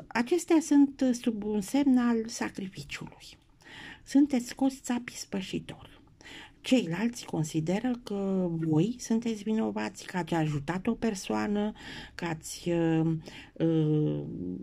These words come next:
să zicem, uh, promovat o persoană, uh, într-o anumită funcție și acum ceilalți vă arată pe voi. Deci, uh, și vă sancționează prin a vă impune o stagnare, a vă impune,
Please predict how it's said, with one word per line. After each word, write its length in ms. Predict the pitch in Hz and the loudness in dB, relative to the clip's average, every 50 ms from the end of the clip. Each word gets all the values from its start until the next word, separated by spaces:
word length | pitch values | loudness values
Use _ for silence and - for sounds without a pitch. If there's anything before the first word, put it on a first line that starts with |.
| - | -12
să 160 | - - - 170 | -8 -4 -2 -2
zicem, 600 | 160 165 160 - - 165 160 156 156 156 156 156 | -2 -2 -4 -4 -2 0 2 2 2 4 4 4
uh, 400 | 156 156 156 151 151 151 147 151 151 156 - - - - - - | 4 4 4 2 2 0 0 -2 -2 -4 -8 -14 -18 -20 -12 -2
promovat 640 | - - 277 240 214 190 170 175 247 294 330 320 - | 2 4 4 6 6 4 4 4 4 4 4 4 2
o 80 | 190 170 | 0 0
persoană, 840 | 160 156 151 151 - - - 156 156 151 151 143 143 143 135 131 135 - - - - - - - - | 0 0 -2 -2 -4 -4 -2 0 0 2 2 2 2 2 2 0 -2 -8 -14 -18 -20 -20 -20 -20 -14
uh, 320 | - - 160 165 160 156 151 | -4 0 2 4 4 4 4
într-o 320 | 151 156 156 156 156 190 196 | 4 2 2 0 0 0 -2
anumită 520 | 180 180 170 170 190 190 190 170 156 156 - | 0 0 2 2 2 2 2 0 0 0 0
funcție 720 | - 165 175 196 214 196 - - - 269 269 277 285 285 285 - - - - 190 - | 0 2 4 4 2 2 -2 -4 0 2 4 4 4 4 2 -2 -8 -14 -14 -12 -8
și 240 | 214 190 - - | -6 -4 -2 0
acum 360 | 277 240 233 - - 294 311 269 | 0 0 0 0 4 6 6 6
ceilalți 920 | - - 262 233 214 214 233 247 269 269 254 262 - - 247 240 240 240 233 240 | 6 4 2 2 2 2 0 0 0 0 -2 -4 -4 -2 0 2 4 4 2 2
vă 60 | 247 | 2
arată 360 | 233 226 226 233 233 - 233 | 0 2 0 0 0 -2 -2
pe 180 | 233 - 233 226 | -2 0 -2 0
voi. 420 | 196 170 156 151 151 151 - - _ - - - - - - - - - | 2 2 2 2 0 -2 -6 -16 _ -20 -20 -20 -20 -20 -20 -20 -8 -2
Deci, 320 | - 190 185 - - - - | -2 -2 -2 -2 -6 -6 -4
uh, 280 | 190 175 175 175 - | -2 0 0 -2 -2
și 380 | - 151 - - 214 226 240 254 - | -4 -6 -6 -4 -2 0 -2 -2 -4
vă 360 | - 165 160 202 220 233 254 269 - - - - - - - - - - | -6 -4 -2 0 2 2 0 -2 -4 -12 -18 -18 -16 -16 -18 -18 -10 -6
sancționează 960 | - 202 196 - 254 240 233 240 - 233 214 202 214 240 269 285 277 - 247 | -4 -2 0 2 4 4 4 4 2 2 2 2 4 4 4 4 2 2 0
prin 260 | 240 240 240 220 226 226 | 0 0 0 0 2 0
a 140 | 220 214 | 0 0
vă 140 | 208 - 226 | -2 -2 0
impune 500 | 220 214 208 208 202 - 277 302 311 285 | 0 0 0 -2 0 2 4 6 6 6
o 100 | 269 269 | 6 4
stagnare, 920 | 247 254 - - 262 240 240 - - 240 247 277 277 254 202 160 156 156 | 2 0 -2 -4 -2 -2 -2 0 4 4 6 6 6 4 2 4 4 4
a 100 | 151 151 | 4 2
vă 140 | 151 165 175 | 2 2 2
impune, 640 | 185 196 190 185 - - 240 269 294 285 262 233 240 | 4 4 4 2 0 0 2 4 6 6 6 6 2